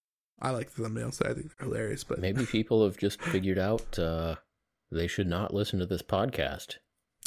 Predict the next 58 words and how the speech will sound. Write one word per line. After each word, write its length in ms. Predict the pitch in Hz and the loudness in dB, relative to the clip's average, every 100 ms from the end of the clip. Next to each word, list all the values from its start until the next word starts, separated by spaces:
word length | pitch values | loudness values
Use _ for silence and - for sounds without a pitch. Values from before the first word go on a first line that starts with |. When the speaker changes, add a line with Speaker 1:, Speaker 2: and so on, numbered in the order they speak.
| - - - - | -10 -8 -8 -6
Speaker 1:
It's 80 | - | -2
possible. 380 | - 156 107 104 | 2 2 2 -2
Speaker 2:
Maybe 100 | 113 | 0
people 240 | 110 110 | 0 4
Speaker 1:
There's 220 | 104 92 90 | 6 6 4
Speaker 2:
are, 20 | |
Speaker 1:
bright 300 | 131 151 - | 4 2 0
orange 400 | - 139 139 135 | 0 2 2 2
Speaker 2:
maybe 140 | 135 | 2
people 300 | 98 120 - 95 | 2 2 4 4
are 20 | |
Speaker 1:
gradient 120 | 127 | 4
Speaker 2:
starting 200 | 95 95 | 4 4
Speaker 1:
in 60 | 95 | 2
Speaker 2:
to 60 | |
Speaker 1:
the 60 | 78 | 2
Speaker 2:
ask 140 | 87 | 2
the 60 | - | 2
Speaker 1:
background 260 | 87 - 92 | 2 4 4
with 120 | 120 | 4
two 60 | - 90 | 2 2
Speaker 2:
question, 280 | 87 117 120 | 2 -2 -6
Speaker 1:
douchebags 400 | - 123 131 135 | -4 -2 0 2
Speaker 2:
"Why 80 | 85 85 | 4 6
Speaker 1:
on 80 | 113 | 6
Speaker 2:
am 100 | 107 | 4
Speaker 1:
the 60 | 104 | 4
Speaker 2:
I 60 | |
Speaker 1:
front. 80 | 95 | 2
Speaker 2:
listening 400 | 98 101 98 95 | 4 4 4 4
to 100 | 90 | 2
this 180 | 85 90 | 0 -2
podcast?" 720 | - 104 104 90 - - - - - _ - - | 0 0 0 -4 -4 -6 -10 -16 -20 _ -16 -10
Uh, 280 | 71 73 78 80 _ - | -10 -8 -12 -14 _ -8
they're 80 | 90 | -4
starting 280 | - 87 80 | 0 0 2
to 60 | |
ask 280 | 78 90 - | 0 0 -2
each 140 | 87 | 0
Speaker 1:
Yeah. 60 | - | 0
Speaker 2:
other, 220 | 87 90 | 2 0
"Why 400 | 73 80 80 151 | 0 -4 -4 -2
are 120 | 113 82 | -2 -2
you 240 | 78 101 | 2 4
listening 440 | 143 - - 76 76 | 4 2 -2 -6 -4
to 80 | 76 | -4
this 180 | 73 | -6
podcast?" 680 | - - - - 87 110 - | -4 -6 -6 -8 -8 -8 -8
And, 260 | 87 87 85 | -4 -4 -2
uh, 280 | 85 82 76 - _ _ _ _ _ _ | -2 -2 -4 -8 _ _ _ _ _ _
maybe 160 | - 95 | -4 0
they're 100 | 117 | 0
just 120 | 123 | 0
Speaker 1:
Yeah. 60 | 139 | 0
Speaker 2:
not 120 | 143 | 0
clicking 300 | 214 175 - | 0 0 0
as 140 | - - | -4 -4
often. 380 | 147 - - | -8 -8 -12